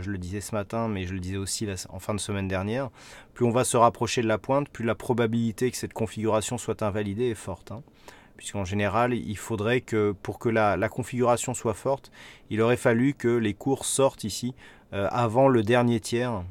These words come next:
du biseau. Donc là, si on, si on coupe en trois, on a environ, euh, voilà, on a environ un tiers là, un tiers là, un tiers là.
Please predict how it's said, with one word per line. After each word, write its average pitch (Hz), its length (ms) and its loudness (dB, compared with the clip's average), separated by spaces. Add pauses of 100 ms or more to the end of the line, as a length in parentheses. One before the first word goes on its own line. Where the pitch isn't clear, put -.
du 95 140 -6
biseau. 104 380 -4 (540)
Donc 95 200 -10
là, 117 220 4
si - 220 -2
on, 107 180 0 (200)
si - 160 -8
on 107 120 -2
coupe - 240 -6
en 113 140 2
trois, 123 400 4
on 110 180 2
a - 20 2
environ, 110 680 0
euh, 90 380 -2 (280)
voilà, 95 220 -6
on 80 160 -8
a 95 100 -4
environ 101 320 -2
un 107 80 -2
tiers 110 180 0
là, 110 120 2
un 101 60 0
tiers 104 220 -2
là, 107 60 -2
un 98 100 -2
tiers 95 240 -6
là. 113 180 -4